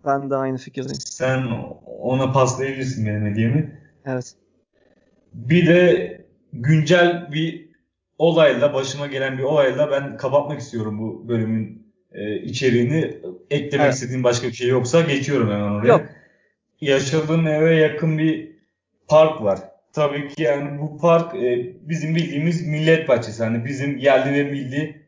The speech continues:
Speaker 2: e, parklarımızdan bir tanesinden bahsediyorum. Böyle insanların içinde gidip yuvarlandığı, işte mangal yaptığı, ne bileyim böyle litrelerce semaverde çay içtiği falan bir ortam.
Speaker 1: Evet.
Speaker 2: Ben bu parka defalarca giriyorum, e,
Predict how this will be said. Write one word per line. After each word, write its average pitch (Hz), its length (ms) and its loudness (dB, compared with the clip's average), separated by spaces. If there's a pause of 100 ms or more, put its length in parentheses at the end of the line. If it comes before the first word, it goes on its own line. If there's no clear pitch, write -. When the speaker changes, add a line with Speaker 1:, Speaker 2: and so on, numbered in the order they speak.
Speaker 2:
e, 117 500 0
parklarımızdan 143 720 0
bir 147 80 -6
tanesinden 143 640 -4
bahsediyorum. 104 580 -4
Böyle 110 360 -2 (260)
insanların 139 680 0
içinde 135 680 0 (140)
gidip 135 500 -2
yuvarlandığı, 123 880 2
işte - 220 -8
mangal 139 440 2
yaptığı, 113 600 -2 (240)
ne 131 120 -4
bileyim 120 300 -4
böyle 131 320 2
litrelerce 147 920 2
semaverde 143 880 0
çay 147 220 0
içtiği 117 280 -6
falan 135 360 -2
bir 175 120 2
ortam. 123 600 2 (840)
Speaker 1:
Evet. 160 120 8
Speaker 2:
Ben 170 200 4
bu 190 200 0
parka 180 680 2
defalarca 175 600 2
giriyorum, 151 680 -4
e, 113 380 -2